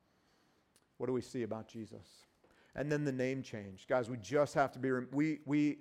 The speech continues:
are tempted every single day to think that our Father accepts us because of our performance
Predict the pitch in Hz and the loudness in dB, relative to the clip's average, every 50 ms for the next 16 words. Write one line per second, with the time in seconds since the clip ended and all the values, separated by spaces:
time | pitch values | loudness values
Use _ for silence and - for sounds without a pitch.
0 | - - 123 - - - _ _ _ _ _ - - - - - 135 139 143 147 | -6 -8 -8 -8 -8 -14 _ _ _ _ _ -20 -20 -14 -4 2 4 4 4 6
1 | 165 165 160 - - 170 165 156 170 160 139 131 113 110 113 113 107 107 - - | 4 2 2 2 -2 -4 2 2 2 4 4 2 2 2 0 -4 -6 -8 -12 -20
2 | _ _ _ _ - - 143 - - 143 139 135 151 131 131 120 - - - 135 | _ _ _ _ -4 -4 -2 0 0 -2 0 2 4 6 6 4 4 2 2 4
3 | 135 131 135 151 156 160 156 - - 151 131 123 - - 135 117 - - 127 - | 4 6 6 6 4 4 2 0 0 0 0 0 2 0 -2 -2 -2 -4 -8 -4
4 | 127 120 107 117 98 104 - 107 107 117 131 156 156 - 170 160 - - 151 135 | -4 -2 -2 -2 -6 -4 -2 0 2 2 2 2 2 0 -4 -4 -2 -2 -2 -2
5 | 135 135 131 127 127 - - | 0 0 0 -2 -4 -6 -12